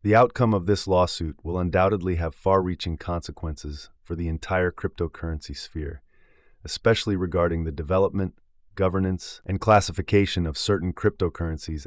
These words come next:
as securities. We will stay on top of this legal challenge and provide you with the most recent updates as they emerge. Keep an eye out for further news on the high-stakes Terraform Labs legal confrontation. Thank you for joining us on this episode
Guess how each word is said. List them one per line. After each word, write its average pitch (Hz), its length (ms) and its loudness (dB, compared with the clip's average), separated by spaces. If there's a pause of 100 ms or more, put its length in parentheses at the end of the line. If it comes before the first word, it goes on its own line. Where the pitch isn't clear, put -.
as 82 220 -4
securities. 78 760 -10 (840)
We 104 140 2
will 104 80 4
stay 117 260 8
on 107 140 6
top 98 320 4
of 82 100 -6
this 87 220 -2
legal 92 260 0
challenge 85 500 -4
and 80 120 -6
provide 90 360 0
you 92 120 -2
with 87 140 -4
the - 40 -4
most 85 320 -4
recent 95 320 -2
updates 78 580 -6
as 73 140 -8
they 80 140 -4
emerge. 76 560 -8 (760)
Keep - 220 -2
an 104 80 2
eye 101 200 6
out 92 200 4
for - 120 -8
further 98 380 0
news 87 380 -2
on 80 100 -4
the 78 80 -4
high-stakes - 880 -4 (240)
Terraform 90 540 0
Labs 78 420 -4
legal 82 320 -6
confrontation. - 920 -10 (320)
Thank 117 200 6
you 135 60 2
for 113 140 2
joining 104 340 4
us 95 140 0
on 92 100 2
this 90 180 0
episode 80 580 -4